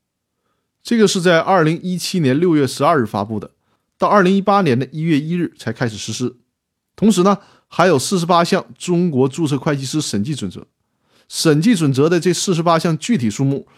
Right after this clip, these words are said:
是刘俊海教授在他的《现代公司法》这本著作当中统计出来的。坦率地讲，这个数目我是没有统计出来的，因为从中国注册会计师审计准则第幺幺零幺号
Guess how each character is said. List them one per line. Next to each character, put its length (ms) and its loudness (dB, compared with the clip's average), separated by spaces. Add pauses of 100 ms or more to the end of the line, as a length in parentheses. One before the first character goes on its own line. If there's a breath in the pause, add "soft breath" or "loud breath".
(180 soft breath)
是 240 -2
刘 260 2
俊 220 0
海 120 0
教 140 0
授 160 -2
在 140 -2
他 160 -2
的 120 -2
《现 220 -4
代 140 0
公 260 -6
司 140 -6
法》 200 -6
这 80 -4
本 120 -4
著 120 -6
作 140 0
当 160 -2
中 100 -2
统 160 -12
计 120 -6
出 120 -8
来 100 -8
的。 80 -20 (640)
坦 160 2
率 100 2
地 80 2
讲， 220 -2 (200)
这 220 0
个 80 0
数 180 -4
目 280 0
我 100 -2
是 100 -6
没 80 0
有 80 2
统 200 -6
计 80 -4
出 100 -8
来 160 -8
的， 140 -20 (640)
因 120 4
为 240 4 (240 loud breath)
从 220 0
中 160 2
国 100 6
注 140 2
册 100 4
会 160 2
计 140 -4
师 320 -4
审 320 0
计 100 -4
准 240 -2
则 180 -2
第 300 -8
幺 260 0
幺 140 2
零 160 0
幺 180 0
号 340 -4